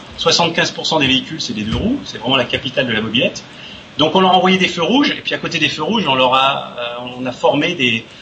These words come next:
des policiers, effectivement, à commencer à faire la circulation. Donc ça, c'est la deuxième phase. Ensuite, les espaces verts, on les a aidés aussi à élaguer les arbres, parce que les arbres ici, avec les, il y a de l'armatan pendant deux mois,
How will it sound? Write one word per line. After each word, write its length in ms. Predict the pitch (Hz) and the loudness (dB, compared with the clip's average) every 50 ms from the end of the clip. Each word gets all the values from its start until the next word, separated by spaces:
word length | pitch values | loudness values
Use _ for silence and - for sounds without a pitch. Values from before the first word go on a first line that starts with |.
| - - - - | -20 -20 -14 -6
des 80 | 127 123 | -6 -6
policiers, 500 | 123 147 143 131 127 - - - 196 208 | -2 0 0 0 2 2 2 4 4 2
effectivement, 580 | 185 - 127 - - - 120 123 147 170 170 147 | 2 0 -4 -8 -8 -4 0 2 2 4 4 4
à 200 | 117 110 110 107 - | 4 2 0 -2 -2
commencer 300 | 127 127 123 123 - 147 | -2 -2 0 4 4 2
à 40 | |
faire 140 | 143 - 139 | 4 4 2
la 60 | 127 | 4
circulation. 560 | 123 - 143 - - 143 131 127 - - 113 101 - - - - - - - - - - - - - - | 4 2 0 0 2 0 2 2 2 -2 -4 -6 -14 -18 -20 -20 -20 -20 -20 -20 -20 -20 -20 -20 -4 -4
Donc 100 | 131 123 | 0 2
ça, 120 | - 175 | 2 2
c'est 120 | 160 170 151 | 4 4 4
la 60 | 131 | 4
deuxième 300 | 131 143 127 147 131 120 | 4 4 4 4 2 2
phase. 320 | - - 160 190 233 233 | 2 4 4 4 4 4
Ensuite, 300 | 196 165 151 - - 196 | 0 -4 -4 -4 -4 -4
les 120 | 190 185 185 | -2 0 0
espaces 280 | 190 190 190 185 151 | 0 2 2 0 2
verts, 260 | 135 131 139 165 190 170 | 2 2 2 2 2 0
on 40 | 139 | -4
les 140 | 131 120 135 | -4 0 0
a 80 | 135 | 0
aidés 220 | 139 127 135 156 160 | 0 0 -2 -6 -6
aussi 240 | 131 - - - | -6 -6 -4 -2
à 40 | 135 | 0
élaguer 300 | 127 131 131 131 127 139 | 0 2 2 2 2 2
les 220 | 135 135 120 120 131 | 0 0 0 2 4
arbres, 500 | 135 147 170 175 147 131 123 120 107 - - - - - - - - | 6 6 6 4 2 -2 -4 -4 -4 -6 -12 -20 -20 -20 -20 -16 -12
parce 100 | 123 - | -12 -8
que 80 | - 139 | -4 -2
les 160 | 131 127 139 | -2 2 2
arbres 180 | 156 143 123 131 | 2 2 2 0
ici, 300 | 123 - - 185 190 170 | -4 -4 -4 -4 -4 -2
avec 220 | 127 127 123 - | -2 -2 -4 -6
les, 120 | 123 117 - - - - | -12 -12 -14 -14 -14 -14
il 80 | 120 | -12
y 0 | |
a 120 | 113 117 123 | -12 -12 -6
de 40 | |
l'armatan 480 | 123 127 135 147 147 139 139 - 170 165 | -4 -4 -2 0 -2 -2 -2 -4 -8 -6
pendant 180 | 143 127 117 110 | -6 -6 -6 -4
deux 120 | - 127 | -2 -2
mois, 320 | 131 131 135 151 185 240 | -2 0 2 2 0 0